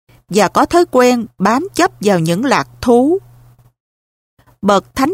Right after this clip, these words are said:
giả không nuôi dưỡng những tư tưởng chấp thủ và không có thói quen bám chấp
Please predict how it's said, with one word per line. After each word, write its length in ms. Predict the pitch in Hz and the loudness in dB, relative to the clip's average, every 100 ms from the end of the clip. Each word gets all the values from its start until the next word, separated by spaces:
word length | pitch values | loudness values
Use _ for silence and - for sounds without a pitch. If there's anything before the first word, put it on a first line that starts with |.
| 370 | 0
giả 480 | 185 170 156 196 320 | 0 2 0 -2 -4
không 240 | - 226 220 | -2 0 2
nuôi 200 | 233 214 | 2 2
dưỡng 280 | 175 165 240 | 2 0 0
những 200 | 233 240 | -2 0
tư 140 | 262 | 0
tưởng 220 | 247 180 233 | 0 0 0
chấp 280 | 359 - | -2 -4
thủ 460 | - 175 151 214 359 _ _ - - - _ - | -6 -2 0 0 -2 _ _ -20 -20 -20 _ -4
và 200 | 190 185 - | -2 -2 0
không 340 | - 285 269 | 0 2 0
có 160 | - 302 | 0 0
thói 200 | 311 339 - | 0 -2 2
quen 380 | 262 262 247 226 - | 2 2 0 -6 -4
bám 240 | 233 339 | -2 -2
chấp 180 | 320 | -2